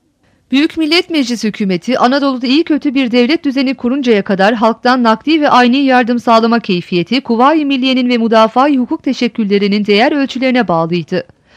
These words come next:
Bu ölçü bazı Kuvayi Milliye kumandanlarının elinde halkı soymak derecesine vardığından Müdafaa-i Hukuk kongreleri mali meseleler hakkında bir takım kararlar almış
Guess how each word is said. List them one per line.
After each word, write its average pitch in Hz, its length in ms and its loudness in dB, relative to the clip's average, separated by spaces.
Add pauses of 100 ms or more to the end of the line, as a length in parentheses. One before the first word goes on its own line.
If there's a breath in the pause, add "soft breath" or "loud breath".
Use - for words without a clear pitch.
(280 soft breath)
Bu 262 120 4
ölçü 220 360 0
bazı 226 280 4
Kuvayi 277 400 2
Milliye 277 260 -2
kumandanlarının 247 760 2
elinde 220 360 0
halkı 214 360 0
soymak 254 400 0
derecesine 226 540 0
vardığından 175 640 0 (260 loud breath)
Müdafaa-i 240 560 4
Hukuk 302 280 -4
kongreleri 196 640 0
mali 220 360 2
meseleler 254 460 0
hakkında 214 480 0
bir 311 120 0
takım 262 280 -6
kararlar 220 420 2
almış 170 440 0